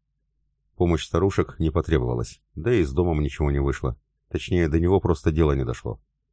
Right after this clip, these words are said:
Я купил в киоске «Союз Печать» газету с объявлениями и, найдя там телефоны и адреса домов, выставленных на продажу, решил их объехать. С телефона на углу позвонил по первому адресу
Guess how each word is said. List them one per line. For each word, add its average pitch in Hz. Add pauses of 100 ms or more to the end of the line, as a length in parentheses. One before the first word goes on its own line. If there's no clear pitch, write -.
(180)
Я 107
купил 90
в -
киоске 87
«Союз 76
Печать» 95
газету 71
с -
объявлениями 87 (320)
и, 123
найдя 85
там 69
телефоны 76
и 71
адреса 67
домов, 82
выставленных 76
на 80
продажу, 69 (300)
решил 95
их 82
объехать. 64 (600)
С -
телефона 82
на 76
углу 92
позвонил 76
по 76
первому 80
адресу 67